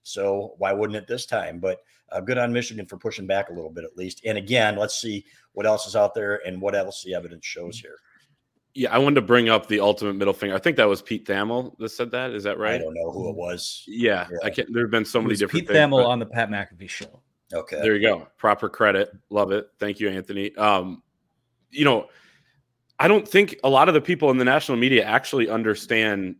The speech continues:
Speaker 2: what the situation is there with the contract, how it plays into the N C double A investigation. This was already going on. That you, Jim Harbaugh's either your coach or he's not your coach. If he's your coach, he deserves the money that you would pay him.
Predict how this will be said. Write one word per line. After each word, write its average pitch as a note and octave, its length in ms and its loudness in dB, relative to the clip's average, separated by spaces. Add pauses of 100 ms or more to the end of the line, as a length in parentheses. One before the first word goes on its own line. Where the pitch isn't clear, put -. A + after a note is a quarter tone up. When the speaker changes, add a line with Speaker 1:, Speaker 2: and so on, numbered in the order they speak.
(100)
Speaker 2:
what G#2+ 260 -2
the A2+ 80 -8
situation A2+ 640 0
is G2 480 -4
there G2+ 240 2
with G#2 300 0
the G2+ 80 -4
contract, A2 640 0 (380)
how A#2 180 4
it G#2 100 -2
plays A2 260 0
into G#2+ 360 -8
the G#2 140 -2
N G#2 100 0
C - 80 -10
double G#2 160 0
A G2+ 60 0
investigation. G#2 580 -4
This A#2 220 -2
was A2 140 -2
already A2+ 560 0 (340)
going A2+ 320 2
on. F2 260 4 (640)
That A#2+ 180 2
you, B2+ 220 -4
Jim D3 240 2
Harbaugh's D3+ 400 6
either A#2+ 160 4
your G#2 160 4
coach - 480 2
or B2+ 140 2
he's A#2 120 0
not C#3+ 180 4
your G2+ 100 0
coach. - 380 -10
If C3 120 0
he's F3 180 0
your D#3+ 120 2
coach, F3+ 340 4
he C#3 100 -2
deserves A#2+ 680 0 (420)
the A2+ 80 -4
money A#2+ 240 2
that A2+ 120 0
you A#2 120 0
would G2+ 120 0
pay F3 200 4
him. G#2 340 -4